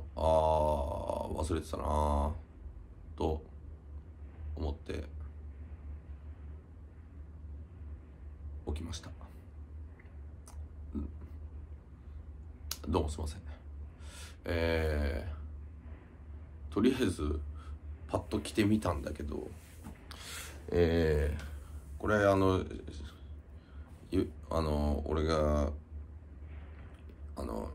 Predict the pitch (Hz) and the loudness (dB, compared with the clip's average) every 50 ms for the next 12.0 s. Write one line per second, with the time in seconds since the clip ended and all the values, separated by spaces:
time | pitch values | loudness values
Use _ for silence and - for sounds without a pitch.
0 | - - 69 71 73 - - - - - - - - - - - - - - - | -4 0 0 0 0 0 -2 -2 -2 -2 -2 -4 -8 -12 -12 -12 -12 -10 -12 -12
1 | - - - - - - - - - - - - - - - - - - - 73 | -14 -14 -16 -14 -10 -8 -8 -8 -8 -10 -14 -14 -14 -14 -16 -12 -6 -2 0 0
2 | 69 64 58 57 55 53 52 50 - - - - - - - - - - 92 87 | 2 2 0 0 0 0 -2 -2 -6 -8 -10 -12 -12 -10 -8 -6 2 4 8 8
3 | 82 73 78 76 73 - - - - - - - - 87 80 71 73 73 67 64 | 8 8 6 4 2 2 0 -4 -6 -4 -2 -2 -2 -2 -4 -2 0 0 0 0
4 | - - - - - - - - - - - - - - - - - - - - | -2 -2 -4 -4 -4 -6 -6 -8 -10 -10 -10 -12 -14 -14 -14 -14 -14 -12 -12 -10
5 | - - - - - - - - - - 69 65 58 57 55 50 50 50 50 50 | -10 -10 -10 -12 -14 -14 -12 -10 -4 -2 0 0 0 0 0 0 -2 -2 -2 -4
6 | - - - - - - - - - - - 76 80 80 76 73 - 76 76 73 | -6 -10 -12 -14 -12 -12 -14 -14 -12 -8 0 2 4 4 4 4 4 4 4 4
7 | - - 78 - - - - - - - - 73 - - - - - - - - | 4 0 -2 -4 -4 -4 -4 -6 -4 -4 -4 -4 -4 -6 -10 -12 -14 -14 -14 -14
8 | - - - - - - - - - - - - - - - - - - - - | -12 -12 -12 -10 -10 -10 -10 -12 -12 -14 -14 -14 -14 -14 -14 -14 -14 -14 -12 -12
9 | - - - - - - - - - - - - - - - - - - - - | -12 -14 -14 -14 -14 -14 -12 -12 -12 -14 -14 -14 -14 -12 -12 -12 -10 -10 -10 -10
10 | - - - - - - - - - - - - - - - - - - - - | -10 -10 -12 -12 -12 -10 -8 -8 -6 -6 -6 -6 -6 -8 -8 -10 -10 -10 -10 -10
11 | - - - - 90 90 87 85 87 95 98 92 - 80 69 - 73 - - 71 | -10 -10 -4 2 4 6 6 8 8 8 8 8 4 0 -2 -2 -2 -4 -6 -6